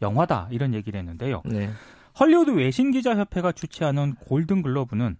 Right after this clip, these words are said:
Speaker 1: 아카데미와 함께 미국의 양대 영화상으로 꼽히고 있습니다. 이게 통상 아카데미보다 한두 달 전에 열리거든요.
Speaker 2: 네.
Speaker 1: 그래서 아카데미 전초전으로 불리기도 하는데요. 기생충은 다음 달 구 일 열리는 아카데미 시상식 국제영화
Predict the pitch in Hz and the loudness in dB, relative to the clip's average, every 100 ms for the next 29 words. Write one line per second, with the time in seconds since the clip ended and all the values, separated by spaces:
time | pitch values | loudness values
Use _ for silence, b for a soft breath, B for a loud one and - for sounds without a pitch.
0 | _ - 123 - 240 262 240 190 147 120 | _ -4 -2 0 2 2 2 2 2 0
1 | 113 - 147 131 147 120 160 120 101 113 | -2 -4 -4 -2 -4 -2 -2 0 0 0
2 | 226 226 127 117 110 104 98 143 123 135 | 2 2 0 -2 -4 -4 -6 -8 -4 -2
3 | 110 - 98 87 92 82 b b b b | -2 -4 -8 -6 -8 -10 b b b b
4 | b 160 180 - 240 220 107 - 226 269 | b -2 -2 0 2 2 0 -2 -2 2
5 | 247 214 131 120 151 - 294 320 254 156 | 2 2 0 0 0 0 2 2 2 2
6 | 127 101 92 98 101 - 90 - 104 110 | 0 0 -2 -4 -6 -8 -8 -6 -2 0
7 | 101 143 143 123 117 - 220 247 170 - | 0 -2 -2 -2 -4 -2 0 0 -2 -2
8 | 135 190 247 277 247 151 135 139 143 123 | -2 0 0 0 0 -2 -2 -4 -4 -2
9 | 104 92 90 139 85 B B B B B | -2 -2 -2 -4 -4 B B B B B
10 | - 160 254 262 220 240 196 143 220 226 | -4 2 2 4 2 2 4 4 4 4
11 | 226 202 - - 185 214 175 143 143 165 | 2 2 0 0 2 2 2 0 0 -2
12 | 117 113 180 196 185 - 147 135 131 160 | -2 -2 -2 0 -2 -4 -4 -2 -2 -4
13 | - 147 - _ 247 226 139 110 104 | -6 -8 -8 _ 0 2 2 0 -2